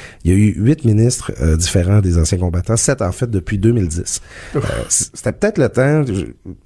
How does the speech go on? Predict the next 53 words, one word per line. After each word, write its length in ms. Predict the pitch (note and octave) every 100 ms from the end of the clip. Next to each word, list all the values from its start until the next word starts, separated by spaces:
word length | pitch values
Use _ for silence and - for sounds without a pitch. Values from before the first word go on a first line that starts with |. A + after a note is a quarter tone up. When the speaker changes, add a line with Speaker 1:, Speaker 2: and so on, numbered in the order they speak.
| -
Speaker 1:
peut-être 140 | E3+
que 60 | C3+
nos 120 | A2+
vétérans 340 | A2+ G#2 A#2
méritaient 320 | C3 F#2 - A#2
quelqu'un 240 | F#2 G#2
de 80 | G2
capable 440 | G#2 - A2 A2+
puis 80 | -
qui 40 | E2
va 120 | F2+
s'en, 160 | F2+ F2
qui, 200 | D2+ F#2
qui 120 | D#2+
allait 100 | E2
s'en 160 | F#2+ F#2+
occuper 260 | F#2 - B2
puis 60 | -
qui 20 |
travaillait 320 | F#2 F2 G2
correctement. 520 | G#2 F2+ F2 D2+ G2 F2 - - -
Mais 320 | - A2 C3+ C#3 -
c'est, 360 | - - A#2+ A2+ -
c'est 160 | - G#2+
clair 220 | A#2+ C3
que 120 | G#2
Wilson-Raybould 720 | F2+ F#2+ A2 G2 F2 F#2+ G#2+
hier 340 | F#2 F2+ G2 F#2
était 160 | G2
pas 100 | E2
content 320 | E2+ D#2+ D#2+
d'être 160 | D#2 C#2+
déplacé 360 | C#2+ - - -
comme 140 | -
ça. 80 | - - - - - - - -
Speaker 2:
On 80 | B2
va 100 | C3
voir 160 | C#3+ D#3
les 80 | C#3+
résultats 400 | C#3+ C#3 B2+ D3
que 80 | -
ça 140 | C#3
va 100 | C#3+
donner. 240 | C3+ C3+
Avant 140 | E3 E3+
qu'on 200 | E3+ C#3+
se 140 | -
laisse, 240 | E3 F3 -
rencontre 560 | B2+ C#3 C3+ F3+ E3+
hier, 300 | C#3+ D3+ D#3 B2+
euh, 200 | C3 B2+
multipartite. 920 | D3 F3+ - - - - - F3+ -
Speaker 1:
Oui. 160 | B2 F3